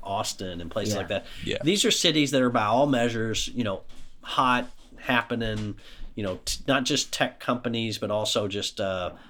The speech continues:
Speaker 1: health companies and all kinds of companies. And,
Speaker 2: Mm-hmm.
Speaker 1: uh, we're not quite in that league, I don't think. And, uh, um, I think where that's gonna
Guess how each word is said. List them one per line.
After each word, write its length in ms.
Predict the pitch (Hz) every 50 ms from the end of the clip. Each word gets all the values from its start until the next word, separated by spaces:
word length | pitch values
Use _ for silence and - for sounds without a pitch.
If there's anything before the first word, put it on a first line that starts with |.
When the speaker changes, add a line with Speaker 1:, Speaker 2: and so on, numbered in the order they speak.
| - -
Speaker 1:
health 280 | - - 107 110 107 -
companies 800 | - - 110 104 - 110 101 101 101 98 98 95 95 90 -
and 100 | 92 82
all 180 | 87 82 98 98
kinds 300 | - - 107 98 95 82
of 80 | 95 -
companies. 380 | - 92 85 - 92 101 110
And, 160 | 104 101 104
Speaker 2:
Mm-hmm. 100 | 104 101 101 - - - - - - -
Speaker 1:
uh, 280 | 104 104 101 101 90 -
we're 640 | - 117 107 - - - 117 120 101 127 147 170 185
not 200 | 202 190 139 -
quite 460 | - - 139 127 127 135 127 127 - - - -
in 160 | 120 117 117
that 300 | 131 120 101 - - 95
league, 440 | 104 113 117 117 117 131 160 185 160
I 80 | 123 95
don't 240 | 113 113 113 - -
think. 400 | 127 113 123 151 196 - - - -
And, 420 | 107 107 107 104 104 104 101 101
uh, 540 | 104 101 98 98 98 95 95 92 90 90 90 - -
um, 480 | - 101 98 92 90 87 82 82 82 82 - - - - - - - -
I 120 | 135 175
think 320 | - - 214 202 196 -
where 100 | - 160 151
that's 200 | 139 127 127 -
gonna 320 | - 139 127 120 107 -